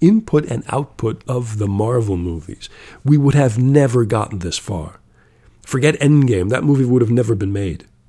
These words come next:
So it's, it's, uh, we can enjoy what we have this far. The future still looks kinda grim to me.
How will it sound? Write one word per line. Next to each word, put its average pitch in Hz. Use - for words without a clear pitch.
So 92
it's, -
it's, 123
uh, 98
we 160
can 220
enjoy 117
what 120
we 107
have 110
this 117
far. 120
The 131
future 139
still -
looks 131
kinda 127
grim 107
to 147
me. 175